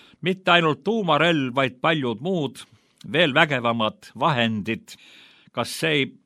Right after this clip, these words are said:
pane natukene mõtlema, kuhu me oleme jõudnud, kui koos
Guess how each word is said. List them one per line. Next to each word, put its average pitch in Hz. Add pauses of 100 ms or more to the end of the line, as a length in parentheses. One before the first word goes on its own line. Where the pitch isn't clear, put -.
(220)
pane 139
natukene 123
mõtlema, 131
kuhu 113
me 113
oleme 113
jõudnud, 127 (840)
kui 151
koos 190